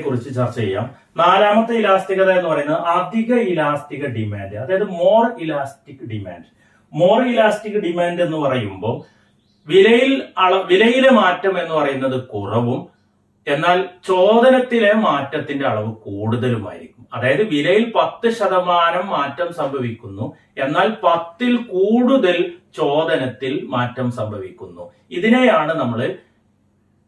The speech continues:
അധിക ഇലാസ്റ്റിക് ഡിമാൻഡ്, അതായത് more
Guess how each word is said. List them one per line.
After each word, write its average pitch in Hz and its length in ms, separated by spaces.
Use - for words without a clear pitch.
അധിക 240 300
ഇലാസ്റ്റിക് 139 680
ഡിമാൻഡ്, 110 400
അതായത് 143 320
more 208 240